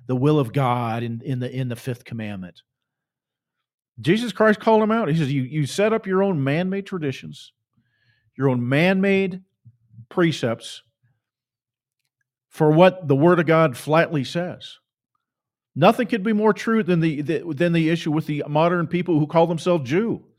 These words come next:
who are not Jews, but are liars and of the synagogue of Satan. Says Jesus Christ in the red. But the red's not even good enough for the modern church. Not even good enough for the modern church. "Oh, well, we have to parse his words.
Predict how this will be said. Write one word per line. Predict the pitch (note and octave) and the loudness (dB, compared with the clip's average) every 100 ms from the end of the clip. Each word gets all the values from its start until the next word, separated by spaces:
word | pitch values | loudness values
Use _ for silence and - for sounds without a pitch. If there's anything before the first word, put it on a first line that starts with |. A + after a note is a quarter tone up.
| _ _ _ _ _ - | _ _ _ _ _ -2
who | E3 | 2
are | D#3+ | 4
not | F3+ A3 | 4 2
Jews, | - C#3+ D3+ | 0 0 0
but | C3+ | 0
are | D3 | 0
liars | C3+ D3+ F3 D3 D#3+ | 2 2 2 0 -2
and | D3+ | -2
of | C#3+ | -2
the | C#3+ | -4
synagogue | - C3 C3 C#3 D#3 | -4 -4 -2 -2 -2
of | D3 | -2
Satan. | F#3+ A2 - _ _ _ | -4 -4 -10 _ _ _
Says | - - G#3 F3+ | -4 2 2 2
Jesus | F#3+ G3 F#3+ | -2 -2 -2
Christ | - F#3+ F#3+ F#3+ | 0 0 0 -2
in | |
the | F#3+ | -2
red. | F#3+ A3+ A#3 - _ _ _ _ _ _ _ _ _ _ _ _ _ | 0 -2 -4 -10 _ _ _ _ _ _ _ _ _ _ _ _ _
But | C#3+ E3 | 0 2
the | F3+ | 4
red's | G3 A#3 A3 | 6 4 4
not | A#3 | 2
even | A3+ G3+ F#3 | 2 2 2
good | G3 | 2
enough | F#3 F3+ | 4 2
for | G3 | 2
the | F3 | 2
modern | E3+ E3+ D3+ | 4 2 0
church. | B2+ C#3 A#2+ | -2 -2 -2
Not | C3+ E3+ B3 | 2 4 4
even | A#3+ | 2
good | A3+ A3+ | 0 0
enough | A#3 | 0
for | A3 | -2
the | G#3 | 0
modern | A3+ A3+ | 2 0
church. | G#3 A3 - | 0 -2 0
"Oh, | G3+ G#3 | 4 4
well, | G#3 | 4
we | G#3+ | 2
have | A3 | 0
to | - | -2
parse | E3 G3+ G3 | 0 2 2
his | F#3 D3+ | -2 -2
words. | F3+ D3 G#2 | 0 0 -2